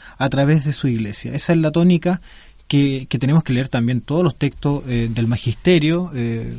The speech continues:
ta-, estábamos comentando ahora que también salió, que también lo comen-, lo, le dimos la noticia acá en este programa, la Christus Vivit, que es esta exhortación, eh, que tiene como materia, eh, todo lo que es la espiritual-, espiritualidad para los jóvenes.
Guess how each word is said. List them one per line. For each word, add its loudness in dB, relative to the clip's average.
ta-, -4
estábamos -2
comentando 0
ahora -2
que -4
también 2
salió, 0
que -8
también -2
lo 0
comen-, 0
lo, -6
le -4
dimos -2
la 0
noticia -2
acá -2
en 0
este -2
programa, 0
la 2
Christus 0
Vivit, 2
que 2
es -4
esta -4
exhortación, -2
eh, 0
que 0
tiene 4
como 2
materia, 2
eh, -2
todo 2
lo 2
que 2
es 4
la 2
espiritual-, 0
espiritualidad -2
para 0
los -2
jóvenes. 0